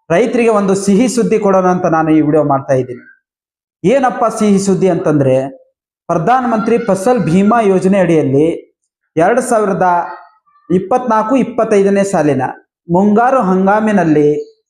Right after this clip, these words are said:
ಬೆಳೆ ವಿಮೆ ತುಂಬಿದಂತ ರೈತರಿಗೆ ಬೆಳೆ ವಿಮೆ ಹಣ ಜಮೆಯಾಗಿದೆ. ಇದು ಬೆಳೆ ಪರಿಹಾರ ಹಣ ಅಲ್ಲ. ಬೆಳೆ ವಿಮೆ ಅಂದ್ರೆ ಬೆಳೆ ಇನ್ಶೂರೆನ್ಸ್ ತುಂಬಿದ ರೈತರಿಗೆ ಮಾತ್ರ ಈ ಹಣ ಜಮೆಯಾಗಿದೆ.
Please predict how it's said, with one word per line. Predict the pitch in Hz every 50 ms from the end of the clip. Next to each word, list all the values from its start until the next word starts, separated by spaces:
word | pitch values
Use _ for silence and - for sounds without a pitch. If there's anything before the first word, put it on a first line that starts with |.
| 127 117
ಬೆಳೆ | 165 165 185 226 269 262 233 196
ವಿಮೆ | 190 190 196 226 254 247
ತುಂಬಿದಂತ | 247 247 196 185 202 233 226 240 190 214 202 190 190 -
ರೈತರಿಗೆ | 185 170 156 147 151 160 196 185 190 180 160 151 127 131 127 131 147 170 214 247 247 240 - - _ _ _ _ _ 117 -
ಬೆಳೆ | 160 165 180 240 269
ವಿಮೆ | 262 214 196 190 202 233
ಹಣ | 208 165 160 151 151 196 285 311 311 - - - _ 123
ಜಮೆಯಾಗಿದೆ. | 117 147 156 151 170 202 - 156 143 135 131 135 127 120 143 156 151 143 127 - - - - _ _ _ _ _ _ _ _ -
ಇದು | 151 156 156 220 277 330 339 - - - - - _ _
ಬೆಳೆ | - 156 160 180 254 294 - - -
ಪರಿಹಾರ | 190 170 170 180 185 180 180
ಹಣ | 180 170 156 165 160 170
ಅಲ್ಲ. | 165 151 147 151 151 143 151 170 175 151 131 - - - - - _ _ _ _ _ -
ಬೆಳೆ | 170 175 190 240 269 262 262 - - -
ವಿಮೆ | 175 185 196 190
ಅಂದ್ರೆ | 185 175 165 151 170 247 311 311 - - - - - -
ಬೆಳೆ | 127 170 170 190 262
ಇನ್ಶೂರೆನ್ಸ್ | 285 - - 185 180 190 185 190 233 226 254 269 311 302 - -
ತುಂಬಿದ | 202 202 226 226 226 190 226 202
ರೈತರಿಗೆ | 180 170 170 202 208 - - 233 208 196 202
ಮಾತ್ರ | 185 175 175 226 285 277 - 254 233 247 294 - - - - - - 175
ಈ | 226 240
ಹಣ | 196 185 180 185 208 - 175 151
ಜಮೆಯಾಗಿದೆ. | 175 160 175 208 196 156 147 147 135 143 131 131 127 - - _ _ _ _